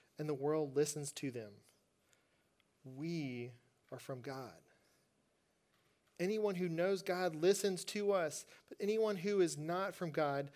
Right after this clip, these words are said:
does not listen to us. This is how we know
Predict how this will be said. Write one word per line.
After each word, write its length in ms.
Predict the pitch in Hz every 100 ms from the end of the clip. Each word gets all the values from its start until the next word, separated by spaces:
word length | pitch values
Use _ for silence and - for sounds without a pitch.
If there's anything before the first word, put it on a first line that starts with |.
| - - -
does 220 | 165 170
not 180 | 165 131
listen 240 | 143 151
to 220 | - 127
us. 380 | 113 104 - - - _ _ - _ _
This 240 | 170 185 208
is 120 | 190
how 260 | - 175
we 200 | 185 185
know 600 | 170 175 190 185 165 143